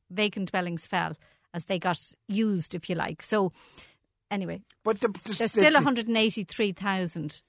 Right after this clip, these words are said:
Speaker 1: vacant properties
Speaker 2: Yeah,
Speaker 1: in
Speaker 2: but the
Speaker 1: Ireland.
Speaker 2: problem with the hundred and eighty-three thousand vacant properties is a high percentage of them are probably in places where people don't want to live.
Speaker 1: That's
Speaker 2: I mean,
Speaker 1: right.
Speaker 2: there's probably, there's probably a lot of vacant properties in the Arctic Circle,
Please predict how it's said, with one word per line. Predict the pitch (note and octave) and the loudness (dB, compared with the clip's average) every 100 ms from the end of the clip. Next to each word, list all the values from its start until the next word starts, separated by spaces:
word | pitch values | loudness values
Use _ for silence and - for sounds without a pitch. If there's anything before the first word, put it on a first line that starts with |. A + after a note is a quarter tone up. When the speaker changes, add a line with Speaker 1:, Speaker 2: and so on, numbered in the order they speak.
| _ | _
Speaker 1:
vacant | F#3+ E3+ E3+ | -6 -4 -6
properties | E3+ D#3 E3+ D#3+ | -6 -8 -8 0
Speaker 2:
Yeah, | F3 F3 E3 | 4 6 4
Speaker 1:
in | D3+ | 2
Speaker 2:
but | D3 | 2
the | |
Speaker 1:
Ireland. | D3 G#2+ | -2 6
Speaker 2:
problem | D#3+ A#3+ A#3 | 6 8 4
with | G3+ D3+ | 0 2
the | B2+ | 2
hundred | C#3+ B2 A2 | 2 0 -6
and | B2+ | 0
eighty-three | C3 A2+ A#2+ G2 B2 A#2 | 0 0 -6 -4 -4 -4
thousand | - B2+ B2 A2 G#2+ | 0 0 0 -2 -8
vacant | - A#2 - F#2 F2 | -4 -6 -6 -8 2
properties | C#3 E3+ A2+ E2+ F2 - _ _ - | 2 4 -2 -4 -12 -18 _ _ -4
is | C3 C3 | -2 0
a | |
high | A2 E3 | 2 2
percentage | F3 C3 - D3 D3 A#2+ F2 | 2 -4 0 0 0 -8 -6
of | G#2+ | -8
them | G#2 A2 | -6 -4
are | G#2+ | -2
probably | - C#3 C#3 A2+ | 2 2 2 -4
in | G#2 | -4
places | G#2 B2+ A#2 - F#2+ A2 | -2 -2 -2 -8 -12 -8
where | G#2 | -8
people | - A#2 - | -6 -8 -8
don't | G2+ G#2 | -10 -6
want | A2 G#2 | -4 -6
to | G2+ | -2
live. | E3+ - - _ _ | 0 0 -4 _ _
Speaker 1:
That's | - F3 | -6 2
Speaker 2:
I | |
mean, | F#3 | 4
Speaker 1:
right. | F3+ | 4
Speaker 2:
there's | F3 - | 2 6
probably, | G#3+ C4+ G#3+ - - _ | 4 6 4 2 -10 _
there's | F3 D3 | -2 -2
probably | - G#3 A#3+ G3+ D3+ | 4 4 4 2 2
a | C3 | 4
lot | C#3+ C3+ | 4 4
of | A#2+ | 2
vacant | C3 A#2+ B2 G#2+ | -2 -4 -8 0
properties | B2+ B2 G#2+ A2+ A2+ - | 2 2 -4 -8 -8 -8
in | A#2 | -8
the | A2 | 0
Arctic | B2 C3 - G#2+ - | 2 2 0 -12 -10
Circle, | - G3+ B3 - - | 0 4 4 2 -6